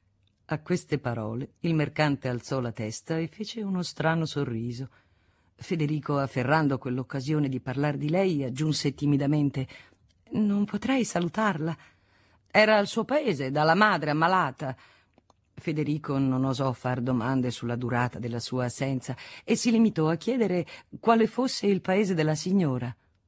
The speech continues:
«Chartres. Le sembra strano?» «A, a me? Ma niente affatto, perché, eh, niente, del tutto.» Non trovarono più, in seguito, la minima cosa da dirsi.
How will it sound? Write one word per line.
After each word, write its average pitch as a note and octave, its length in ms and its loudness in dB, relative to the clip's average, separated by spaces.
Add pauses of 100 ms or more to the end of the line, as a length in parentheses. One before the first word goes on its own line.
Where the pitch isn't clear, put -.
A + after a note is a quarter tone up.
«Chartres. B2+ 680 2 (680)
Le A2+ 100 -6
sembra A2+ 280 -4
strano?» C3 500 0 (300)
«A, - 160 -12 (160)
a B3+ 100 6
me? D4+ 380 2 (640)
Ma E4+ 100 4
niente D#4 280 6
affatto, A#3 340 2
perché, A3 540 2 (320)
eh, - 160 -14 (500)
niente, C4 680 4
del A#3 220 6
tutto.» D4 520 -4 (1200)
Non C#3+ 180 0
trovarono F3 580 2
più, C#3 380 -6
in D#3 140 0
seguito, B2+ 560 -8 (160)
la F3 140 4
minima D#3 360 2
cosa C3 240 -4
da C3+ 140 -6
dirsi. A2+ 500 -12